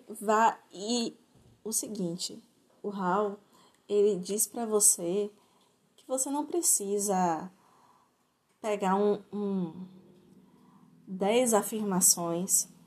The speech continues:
já prontas. Você pode fazer do que você intuir, você pode, é, inserir afirmações que você teve numa conversa com um amigo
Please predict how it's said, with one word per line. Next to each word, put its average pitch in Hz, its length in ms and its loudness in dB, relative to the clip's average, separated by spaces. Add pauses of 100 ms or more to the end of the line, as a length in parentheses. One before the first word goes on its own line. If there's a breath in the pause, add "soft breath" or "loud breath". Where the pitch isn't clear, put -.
(480)
já 214 220 0
prontas. 170 680 0
Você 247 300 0
pode 196 300 -4
fazer 190 680 -2 (140)
do 202 120 -4
que 208 140 -6
você 196 300 -2
intuir, 185 580 -4 (420 loud breath)
você 202 300 -2
pode, 170 720 0 (840 loud breath)
é, 160 300 -6 (760 loud breath)
inserir 214 400 2
afirmações 220 600 0
que - 100 -14
você 254 200 -2
teve 262 220 0
numa 254 160 0
conversa 226 500 4
com 214 120 -6
um 196 60 2
amigo 185 480 0